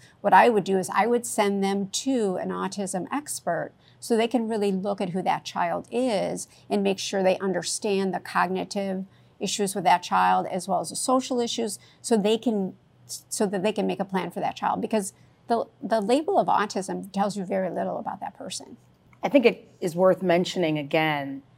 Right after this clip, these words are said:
Speaker 2: the importance of early intervention.
Speaker 1: Mm-hmm.
Speaker 2: Uh, why is that so crucial?
Speaker 1: You know, it is so important because what we know is that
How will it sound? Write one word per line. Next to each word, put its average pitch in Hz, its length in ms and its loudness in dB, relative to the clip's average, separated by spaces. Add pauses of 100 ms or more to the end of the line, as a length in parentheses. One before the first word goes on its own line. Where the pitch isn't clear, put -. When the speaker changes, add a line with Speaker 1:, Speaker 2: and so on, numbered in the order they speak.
(220)
Speaker 2:
the 175 160 0
importance 165 1040 -4
of 160 180 -6
early 165 280 0
intervention. 147 600 -8 (600)
Speaker 1:
Mm-hmm. 196 180 -10
Speaker 2:
Uh, - 280 -6 (160)
why 185 400 6
is 180 80 0
that 170 260 2
so 151 100 0
crucial? 151 560 -8 (220)
Speaker 1:
You 247 60 -2
know, 240 160 0
it 226 180 2
is 220 140 0
so 226 680 0
important 196 680 -4 (100)
because 202 300 -2
what 208 160 -2
we 214 120 -2
know 220 420 -2
is 190 280 -2
that 185 400 0